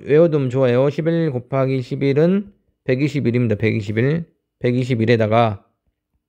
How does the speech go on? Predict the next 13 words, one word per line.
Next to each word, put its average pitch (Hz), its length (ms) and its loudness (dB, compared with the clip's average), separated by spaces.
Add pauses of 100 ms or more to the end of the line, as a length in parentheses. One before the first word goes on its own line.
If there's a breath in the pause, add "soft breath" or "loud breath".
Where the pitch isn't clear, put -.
(1400 soft breath)
그 120 200 4
옆면이 143 720 0
어떻게 113 220 -8
됩니까? 98 400 -8 (2500)
삼각형이 143 440 2
되고 127 520 0 (640)
밑변이 131 460 -2
십일, 147 440 0
높이가 117 320 -2
이십이니까 127 880 -2 (420 soft breath)
십일 156 480 -2
곱하기 120 520 -2
이십 131 800 -4